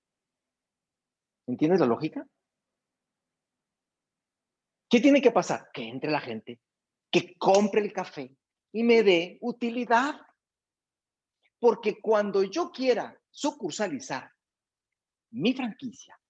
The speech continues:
me va a preguntar el inversionista, "¿Y usted cuánto está ganando, señor?". "No, fíjese,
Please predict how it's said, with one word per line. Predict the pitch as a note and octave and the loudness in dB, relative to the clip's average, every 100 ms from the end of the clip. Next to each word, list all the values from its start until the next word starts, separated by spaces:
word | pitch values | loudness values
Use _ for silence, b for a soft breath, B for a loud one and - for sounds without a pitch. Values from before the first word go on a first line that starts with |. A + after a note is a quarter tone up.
| _ _ _ _ _ _ _ A#3+ | _ _ _ _ _ _ _ 4
me | B3 A#3+ | 6 6
va | C4+ | 2
a | C4+ | 2
preguntar | C4+ A#3+ A#3+ B3 B3 | 0 0 0 2 2
el | C4 | 2
inversionista, | B3 A#3+ G3+ F#3+ A#3 - G#3 - _ _ _ _ _ _ _ _ _ _ _ _ _ _ _ _ _ _ _ _ | 2 0 0 -4 -4 -4 -8 -8 _ _ _ _ _ _ _ _ _ _ _ _ _ _ _ _ _ _ _ _
"¿Y | F#3+ | -4
usted | - B3 C4 - _ | 2 2 2 -6 _
cuánto | - A#3+ A#3+ C4+ | 2 4 4 -2
está | - G3 | -4 -4
ganando, | F#3+ A#3 E4 F4 | -2 -2 -2 -2
señor?". | C4 E3 D3 C#3 - _ _ _ _ _ _ _ _ _ _ _ _ _ _ _ _ _ - | -6 -8 -8 -10 -10 _ _ _ _ _ _ _ _ _ _ _ _ _ _ _ _ _ -4
"No, | E4 | -2
fíjese, | E4+ E4 E4 D4 B3+ | 0 -2 -4 -6 -12